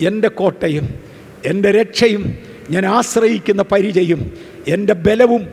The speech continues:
എൻ്റെ കൊമ്പും." അയ്യോ, എന്തൊക്കെയാ പറഞ്ഞ എനിക്കറിയാൻ വയ്യ. ഞാൻ പലപ്പോഴും പറഞ്ഞിട്ടുള്ള ഒരു ഉദാഹരണമുണ്ട്, പലപ്പോഴും പറഞ്ഞിട്ടുള്ള ഒരു ഉദാഹരണം.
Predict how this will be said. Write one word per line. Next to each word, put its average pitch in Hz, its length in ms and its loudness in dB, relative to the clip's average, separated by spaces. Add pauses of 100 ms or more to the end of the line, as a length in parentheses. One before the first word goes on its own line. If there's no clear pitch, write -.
(120)
എൻ്റെ 214 280 0
കൊമ്പും." 226 360 4 (160)
അയ്യോ, 220 260 4
എന്തൊക്കെയാ 233 460 2
പറഞ്ഞ 220 280 -2
എനിക്കറിയാൻ 208 460 0
വയ്യ. 156 140 -2 (580)
ഞാൻ 175 100 -2 (360)
പലപ്പോഴും 220 500 0
പറഞ്ഞിട്ടുള്ള 185 480 -2
ഒരു 170 120 0
ഉദാഹരണമുണ്ട്, 175 540 -2 (120)
പലപ്പോഴും 190 540 0
പറഞ്ഞിട്ടുള്ള 170 440 -4
ഒരു 160 100 0
ഉദാഹരണം. 160 440 -4